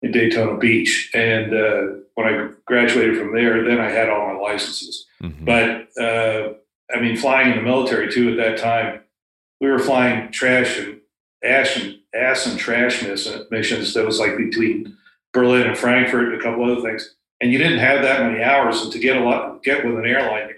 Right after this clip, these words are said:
Speaker 1: needed thirty-five hundred hours.
Speaker 2: Yeah.
Speaker 1: And when you got out of the Air Force, maybe you had about eight hundred hours, so you still had to go build time.
Speaker 2: Right.
Speaker 1: And, and that's prob-, that's problematic. I mean, a lot of people think that in the airline industry,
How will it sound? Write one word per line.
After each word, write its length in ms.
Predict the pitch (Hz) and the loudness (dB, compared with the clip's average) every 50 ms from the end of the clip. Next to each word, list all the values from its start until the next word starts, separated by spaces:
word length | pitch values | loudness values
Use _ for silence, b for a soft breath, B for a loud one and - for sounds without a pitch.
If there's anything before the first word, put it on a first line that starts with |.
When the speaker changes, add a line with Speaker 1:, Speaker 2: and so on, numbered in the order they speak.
| 127 | 0
Speaker 1:
needed 160 | 123 113 113 | 0 0 -2
thirty-five 520 | - 123 117 120 113 113 120 113 110 - - | -2 -2 0 0 0 0 0 0 0 0 -2
hundred 200 | 110 104 98 104 | -4 -4 -2 0
hours. 480 | 107 113 113 - - - - - - - - | 2 2 2 2 0 -4 -6 -8 -8 -8 -8
Speaker 2:
Yeah. 360 | - 92 90 85 80 78 76 71 - _ _ _ _ _ _ _ _ _ _ _ _ _ _ _ _ _ _ _ _ _ _ - | -4 -2 0 0 0 0 -4 -8 -14 _ _ _ _ _ _ _ _ _ _ _ _ _ _ _ _ _ _ _ _ _ _ -2
Speaker 1:
And 420 | 120 120 117 117 117 113 113 117 | 0 2 2 2 2 0 0 0
when 120 | 120 120 | 0 0
you 80 | 117 120 | 2 2
got 160 | 135 131 127 | 2 4 4
out 160 | 131 131 123 | 4 4 2
of 60 | 120 117 | 2 2
the 340 | 113 110 110 - - - - - | 2 0 0 -2 -6 -10 -10 -4
Air 180 | 123 123 131 135 | 0 0 2 2
Force, 440 | 131 - 117 113 110 107 98 - 117 | 2 0 0 0 0 -2 -4 -2 0
maybe 220 | 120 123 120 120 | 2 2 2 2
you 180 | 113 107 107 110 | 0 0 0 0
had 100 | 117 113 | 0 0
about 320 | 113 113 107 110 110 117 | 0 -2 -2 -4 -2 0
eight 160 | 120 117 117 | 0 0 0
hundred 240 | 113 113 107 107 110 | 0 -2 -2 0 2
hours, 360 | 113 117 120 117 107 101 - | 2 4 4 2 2 0 -2
so 120 | - - 107 | -4 -4 -4
you 100 | - - | -4 -6
still 260 | - - - 117 110 | -6 -4 -2 0 0
had 80 | 113 110 | 0 0
to 100 | 110 - | 0 -2
go 180 | 110 107 - - | -2 -4 -4 -2
build 260 | - - 95 95 - - | -2 -2 -2 -4 -4 -4
time. 360 | - 113 110 110 - - - - - | -4 -2 -2 -2 -2 -4 -8 -10 -8
Speaker 2:
Right. 400 | 87 87 87 85 82 82 82 - _ _ _ _ _ - | -4 -2 0 0 0 -2 -4 -6 _ _ _ _ _ -6
Speaker 1:
And, 320 | - - 113 107 107 - - _ _ _ _ _ _ _ - | -4 -4 -4 -4 -6 -10 -12 _ _ _ _ _ _ _ -2
and 400 | 110 110 113 110 110 110 110 120 | 0 0 0 -2 -4 -6 -2 2
that's 360 | 131 135 135 135 - - - | 2 4 4 4 2 0 2
prob-, 500 | - 127 120 113 104 95 - - - - | 2 2 2 2 2 0 -4 -6 -4 -2
that's 320 | 127 131 131 - - - - | 0 2 2 2 0 -2 0
problematic. 640 | 127 120 117 117 107 110 113 120 120 117 - 113 113 | 0 0 2 0 -2 -2 0 0 0 2 0 0 0
I 20 | |
mean, 140 | 113 120 120 | 0 0 0
a 60 | 120 | 2
lot 200 | 127 147 160 160 | 2 2 2 2
of 60 | 156 | 0
people 300 | 147 143 127 120 120 117 | 0 -2 -2 -2 -2 -2
think 320 | 117 135 135 127 117 117 - | -2 0 0 0 -2 -2 -2
that 260 | 113 110 110 - - _ _ _ _ _ _ _ _ _ _ _ _ _ _ _ _ _ - | -2 -4 -4 -6 -10 _ _ _ _ _ _ _ _ _ _ _ _ _ _ _ _ _ -4
in 120 | 135 123 | -2 2
the 140 | 113 120 127 | 2 4 4
airline 380 | 139 151 143 135 123 120 117 | 4 4 4 4 2 2 2
industry, 600 | 117 113 113 110 - - 113 113 110 110 - - | 0 -2 -2 -4 -4 -4 -2 -2 -2 -2 -4 -8